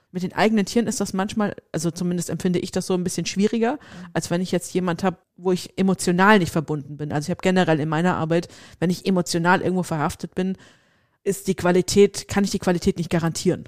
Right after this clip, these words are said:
Speaker 1: Deswegen würde ich dann auch zumindest beruflich dann nicht damit arbeiten, ne? Also ja, ich bin ja auch so ein emotionaler Mensch, aber wenn das zu sehr so nach außen geht und nicht mehr greifbar ist, dann wirkt es ja,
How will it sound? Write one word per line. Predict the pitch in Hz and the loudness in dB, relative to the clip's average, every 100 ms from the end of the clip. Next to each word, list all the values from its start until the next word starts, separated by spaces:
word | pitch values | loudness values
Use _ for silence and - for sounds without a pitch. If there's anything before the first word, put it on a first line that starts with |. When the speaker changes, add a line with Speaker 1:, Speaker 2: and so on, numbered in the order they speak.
| - | -14
Speaker 1:
Deswegen | - 160 170 165 170 160 | -12 -4 -2 0 -2 -4
würde | 165 | 0
ich | 165 | 0
dann | 165 - | -2 -2
auch | 151 - - _ _ _ _ _ | -2 -2 -10 _ _ _ _ _
zumindest | - 156 156 156 - | -6 -2 0 -2 -2
beruflich | 160 165 180 165 | -2 0 0 0
dann | 123 | 0
nicht | 117 135 | -2 -2
damit | 127 120 | -4 -2
arbeiten, | 123 127 131 123 123 | -2 -2 -2 -4 -6
ne? | 143 - | -6 -2
Also | 151 143 160 - - - - | 0 4 4 2 -6 -20 -10
ja, | - 113 - - - | -4 -4 -4 -12 -14
ich | 170 | -4
bin | 190 | 2
ja | 180 | 2
auch | 107 165 | 2 0
so | |
ein | 165 | -2
emotionaler | 156 147 - 143 147 139 | -4 -4 -4 -2 -2 -2
Mensch, | 135 143 143 | -4 -6 -4
aber | - 151 160 156 _ _ _ _ _ | -2 0 0 -4 _ _ _ _ _
wenn | 180 | -2
das | 175 - | -2 -2
zu | - - 247 | -6 -2 0
sehr | 214 233 196 | 4 6 4
so | 196 - | 0 -4
nach | 175 - | -8 0
außen | 175 247 220 | 0 0 0
geht | 170 185 - | 0 0 0
und | 175 175 - - - _ | -4 -4 -8 -20 -20 _
nicht | - 190 | -10 -4
mehr | 175 | -2
greifbar | 156 165 226 - 180 | 0 4 4 4 0
ist, | - 190 - - _ _ | 0 -4 -8 -20 _ _
dann | 185 175 160 | -4 -4 0
wirkt | 233 - | -2 0
es | 466 | -2
ja, | - | 0